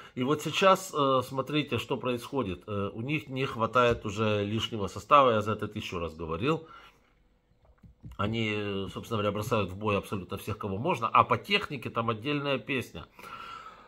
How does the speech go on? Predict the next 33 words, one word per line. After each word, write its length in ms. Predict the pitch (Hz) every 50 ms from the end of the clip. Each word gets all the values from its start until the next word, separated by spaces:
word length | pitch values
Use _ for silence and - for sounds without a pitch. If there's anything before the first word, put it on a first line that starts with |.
| -
Э, 280 | - - 143 139 135 131 135
танков 400 | - 170 175 170 170 180 165 151
не 120 | 160 156
хватает, 800 | 135 131 139 143 139 - 185 180 185 185 190 190 180 185 - -
э, 200 | 170 160 151 143
Б 260 | 131 117 110 139 143
М 100 | 143 139
П, 160 | 127 160 156 147
Б 120 | 123 135
Т 240 | - - 147 143 139
Ров 160 | 135 135 120
не 120 | 117 123
хватает. 680 | 117 - 127 127 123 127 - 180 180 180 170 160 - -
Это 180 | 95 - 104
только 280 | - - 107 - 120 107
на 80 | 107
Донецкую 580 | 107 90 117 117 131 147 135 - - - 92 78
область, 220 | 71 78 82 -
на 60 | 92 92
все 200 | - - - 107
остальное 540 | 104 - - 104 98 101 107 117 117 110 101
там 200 | 104 98 95 95
отдельная 440 | 95 90 92 104 98 98 101 98 95
песня, 380 | - 101 92 - - - 73
да. 320 | 69 85 104 95 80 71 - - _ _ _ _ _ _ _ _ -
Но 460 | 127 139 151 170 185 185 180 175 -
вот 220 | - 131 139 - -
сошкрябывают 1120 | - - - - - - - - 156 143 - - 175 165 170 165 147 151 143 139 127 -
все, 100 | - 147
что 180 | 127 - - 139
можно, 480 | 135 170 208 226 185 143 131 113 110 -
и 200 | - 139 139 143
иногда, 520 | 143 147 151 143 143 143 180 180 180 175